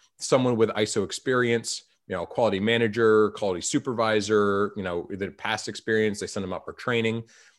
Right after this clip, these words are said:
You can do it internally, right? And it's important to realize that when you do this, there are, you're impacting three costs as you go through it, right? One is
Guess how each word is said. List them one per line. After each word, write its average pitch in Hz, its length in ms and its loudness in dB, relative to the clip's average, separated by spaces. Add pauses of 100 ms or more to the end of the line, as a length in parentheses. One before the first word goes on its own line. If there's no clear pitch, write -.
You 135 120 -4
can 175 140 0
do 147 140 4
it 139 60 0
internally, 104 720 -4
right? 92 260 -4 (520)
And 110 320 -2 (180)
it's 123 200 -2
important 143 440 2
to 131 100 -4
realize 113 600 2
that 107 160 0
when 104 220 -2
you 101 140 0
do 98 480 0
this, 90 400 -2 (320)
there 123 180 4
are, 113 380 2 (160)
you're 127 260 0
impacting 131 720 -4
three 143 460 -2
costs - 720 -4
as 101 160 -4
you 110 60 0
go 104 180 4
through 98 300 -2
it, 73 80 -10 (440)
right? 87 140 -8
One 127 280 4
is 120 340 0